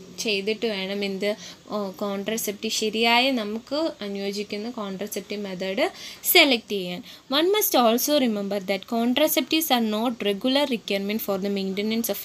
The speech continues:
reproductive health. എപ്പോഴും ഓർക്കേണ്ട ഒരു കാര്യമുണ്ട്. എന്താ? contraceptive എന്ന് പറയുന്നത് ഒരു reproductive ഹെൽത്തിന്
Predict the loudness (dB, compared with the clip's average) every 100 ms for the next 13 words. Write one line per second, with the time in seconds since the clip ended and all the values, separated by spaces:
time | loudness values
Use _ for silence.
0 | -6 -6 -4 -2 -2 -2 -4 -4 -6 -6
1 | -8 -10 -12 -16 -8 -8 -2 0 2 0
2 | -2 0 2 2 2 2 2 2 0 -2
3 | -2 0 0 -2 -8 -14 -14 -8 2 4
4 | 6 4 4 4 2 2 2 4 4 4
5 | 2 -2 0 0 0 -4 -18 -18 -14 -4
6 | -2 2 2 0 0 0 0 0 -2 -2
7 | -2 -2 -2 0 0